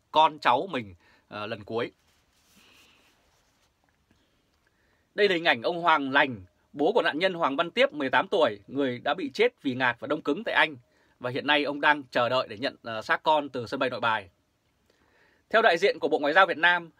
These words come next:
hầu hết các gia đình nạn nhân đều mong muốn nhận thi thể nguyên vẹn của người thân, chỉ có một số nguyện vọng nhận tro cốt mà thôi. Ở huyện Diễn Châu này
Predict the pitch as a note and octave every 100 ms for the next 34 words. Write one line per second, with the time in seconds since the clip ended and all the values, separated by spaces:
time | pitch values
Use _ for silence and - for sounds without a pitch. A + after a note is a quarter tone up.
0 | _ - D#3 F3 B3 A#3+ A3 F3+ D3 C3+
1 | F3+ F#3 D#3 D3+ F3 E3 G3+ F3 - E3+
2 | E3+ A#2 F#2+ B2+ F#3+ F#3 F3+ C3 A2 A#2
3 | G#2+ E3+ D#3+ - _ _ _ - C#3 G#3
4 | F3+ E3 A3+ E3 F3+ - - D#3 - -
5 | D#3 E3+ G#3 _ C3 G#2+ C3+ C3+ B2 _
6 | _ _ _ _ _ _ _ _ _ _
7 | _ _ - C#3 E3+ C#3+ G3 G#3+ G#3+ G3
8 | E3 C#3